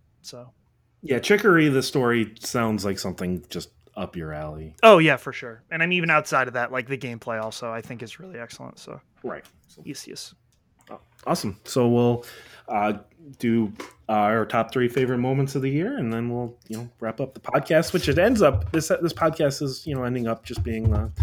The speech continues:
Speaker 2: normal length for
Speaker 1: Yeah,
Speaker 2: us,
Speaker 1: normal,
Speaker 2: so.
Speaker 1: normal length podcast, which is cool.
Speaker 2: Yeah, which is awesome. So,
Speaker 1: Yeah.
Speaker 2: um, my number three is from It Takes Two.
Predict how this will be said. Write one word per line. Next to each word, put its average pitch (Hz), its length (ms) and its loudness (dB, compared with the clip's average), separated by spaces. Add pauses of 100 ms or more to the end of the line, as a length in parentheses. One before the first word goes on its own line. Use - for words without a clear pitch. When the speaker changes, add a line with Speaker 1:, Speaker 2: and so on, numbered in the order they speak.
(260)
Speaker 2:
normal 107 380 -2
length 101 220 -6
for 180 40 -2
Speaker 1:
Yeah, 220 160 2
Speaker 2:
us, 110 60 -2
Speaker 1:
normal, 151 260 -4
Speaker 2:
so. 151 60 -10
Speaker 1:
normal 147 260 -8
length 143 180 -12
podcast, 135 460 -14
which - 160 -16
is - 80 -4
cool. 143 260 -10 (400)
Speaker 2:
Yeah, 233 140 -4 (160)
which - 200 -14
is 117 80 -8
awesome. 87 380 -12
So, - 340 -14 (840)
Speaker 1:
Yeah. 85 80 -6
Speaker 2:
um, 82 460 -6 (840)
my 117 200 2
number 135 260 2
three 143 580 2 (380)
is 113 160 -6
from 113 220 0
It 110 100 -4
Takes - 300 -8
Two. 151 360 -2